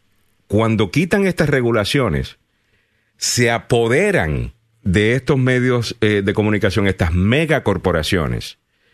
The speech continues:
y tienes de repente una sola corporación con el periódico, la estación de radio, varias estaciones de radio,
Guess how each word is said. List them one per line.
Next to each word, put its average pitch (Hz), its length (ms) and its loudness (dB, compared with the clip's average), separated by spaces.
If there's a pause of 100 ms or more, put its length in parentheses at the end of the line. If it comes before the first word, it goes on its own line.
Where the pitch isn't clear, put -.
(220)
y 101 140 2
tienes 131 300 0
de 151 100 2
repente 127 680 0
una 143 280 0
sola 156 360 0
corporación 104 840 -2 (440)
con 73 220 -2
el 85 120 0
periódico, 110 800 -2 (220)
la 67 200 -2
estación 101 720 -4 (100)
de 101 120 0
radio, 98 540 -2
varias 120 480 0
estaciones 101 440 0
de 92 100 0
radio, 90 440 0